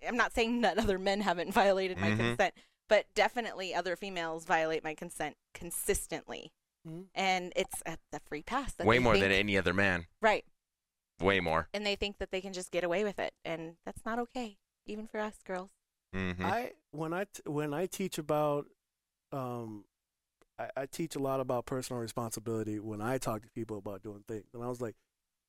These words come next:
Speaker 3: "This is where you need to empower people. You, like, empower them to be comfortable enough to say no."
Speaker 2: Mm-hmm.
Speaker 1: Right.
Speaker 3: And I think that's a big problem that, like, e-,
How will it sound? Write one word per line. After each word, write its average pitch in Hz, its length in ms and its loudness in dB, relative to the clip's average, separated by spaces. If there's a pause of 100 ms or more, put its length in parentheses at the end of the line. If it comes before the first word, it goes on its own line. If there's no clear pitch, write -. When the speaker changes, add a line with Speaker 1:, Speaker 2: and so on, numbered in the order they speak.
(200)
Speaker 3:
"This 185 180 2
is 220 160 -2
where 147 600 2 (520)
you 151 200 -2
need 170 240 0
to 135 480 2
empower 165 680 0
people. 107 600 -6 (460)
You, 131 120 -8
like, 123 180 -6
empower 220 420 2
them 170 180 4
to 147 60 4
be 139 140 0
comfortable 143 440 -2
enough 127 200 -2
to 123 80 -8
say 131 220 0
no." 110 240 -8 (400)
Speaker 2:
Mm-hmm. 165 260 4
Speaker 1:
Right. 185 180 2 (500)
Speaker 3:
And 135 240 -4
I 135 120 -4
think 156 180 -2
that's 156 220 0
a - 20 -2
big 135 240 0
problem 151 460 0
that, 123 180 0
like, 117 260 -4
e-, 147 140 -4